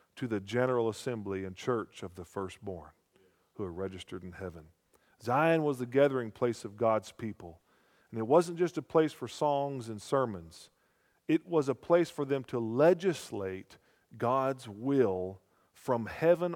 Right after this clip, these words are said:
on earth to reflect God's view. See, this is why we do this.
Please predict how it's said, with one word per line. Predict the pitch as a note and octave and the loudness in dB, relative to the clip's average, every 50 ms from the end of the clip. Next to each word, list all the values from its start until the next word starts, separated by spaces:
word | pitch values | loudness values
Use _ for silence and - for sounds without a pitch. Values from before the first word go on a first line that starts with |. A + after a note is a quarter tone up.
| - | -4
on | - D3 C#3+ C#3+ C#3 - - F3 | -2 0 0 0 0 0 0 2
earth | D#3 C3 A2 F#2+ - - - - | 2 2 2 -2 -6 -14 -20 -18
to | - - | -12 -8
reflect | A#2+ A2+ G#2 - - - C#3 C3 A#2+ G2 - _ - - - - _ _ _ _ - | -6 -6 -6 -8 -6 0 4 4 4 4 0 _ -20 -20 -20 -20 _ _ _ _ -10
God's | G#2 G#2+ G#2 G#2 G2+ G2+ F#2+ | -6 -2 -2 -2 -4 -6 -10
view. | F#2 - A2+ G2+ F2 D#2 - _ _ _ _ _ _ _ _ _ _ _ _ _ _ _ _ _ _ _ _ _ _ _ _ _ _ _ _ _ - | -10 -8 -8 -8 -8 -10 -16 _ _ _ _ _ _ _ _ _ _ _ _ _ _ _ _ _ _ _ _ _ _ _ _ _ _ _ _ _ -8
See, | - C3+ | -6 -2
this | B2+ D#3+ D#3+ - - | -2 -2 -4 -4 -6
is | C#3 | -2
why | B2+ C3 B2+ B2+ | 0 0 0 0
we | A#2+ A2+ G#2+ | -2 -4 -6
do | G#2 - - G#2 F2+ - | -8 -8 -10 -8 -10 -14
this. | - - - - - - - | -16 -20 -20 -20 -20 -20 -20